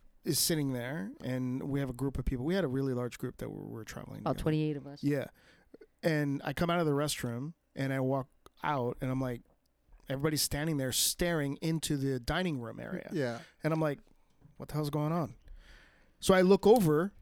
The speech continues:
Speaker 1: and I see Lisa standing there by herself,
Speaker 3: Uh-huh.
Speaker 1: and she's surrounded by, like, four men. But they're, wait, I mean, it's, it's, uh, the staff of the
Speaker 3: Yeah,
Speaker 1: cruise ship.
Speaker 3: yeah.
Speaker 1: Anybody who's taking a cruise ship, they basically, like, just do anything you want for them,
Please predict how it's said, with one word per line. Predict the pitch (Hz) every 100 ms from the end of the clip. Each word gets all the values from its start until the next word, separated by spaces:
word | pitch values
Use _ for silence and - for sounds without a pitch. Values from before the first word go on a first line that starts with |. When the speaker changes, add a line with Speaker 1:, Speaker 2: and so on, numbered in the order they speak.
| - 151
Speaker 1:
and | 147
I | 147
see | - 143
Lisa | 151 233 160 143 175 -
standing | - - - 196 196 139
there | 131
by | 120 139
herself, | 123 123 - 202 131 131 -
Speaker 3:
Uh-huh. | 120 135
Speaker 1:
and | 139
she's | 151 139
surrounded | 151 160 190 139 123
by, | 135
like, | 131 127 120 - _ _ -
four | - - 180 131
men. | 165 147 120 - _ _ _ _ _ _ -
But | 294
they're, | 359 311
wait, | 214 233 165 -
I |
mean, | 160 147
it's, | 147 - -
it's, | 175 - 170
uh, | 156 143 135
the |
staff | 143 - 196 131 -
of | - 131
the | 139 131 -
Speaker 3:
Yeah, | 214
Speaker 1:
cruise | 160 -
ship. | 117
Speaker 3:
yeah. | 92 - -
Speaker 1:
Anybody | 254 220 190
who's |
taking | 180 180 160
a |
cruise | - 165
ship, | 139 143
they | 151
basically, | 156 160 143 135
like, | 120 123
just | 123 -
do | 135 135
anything | 135 135 123
you | 120
want | 127 135 -
for | 131
them, | 117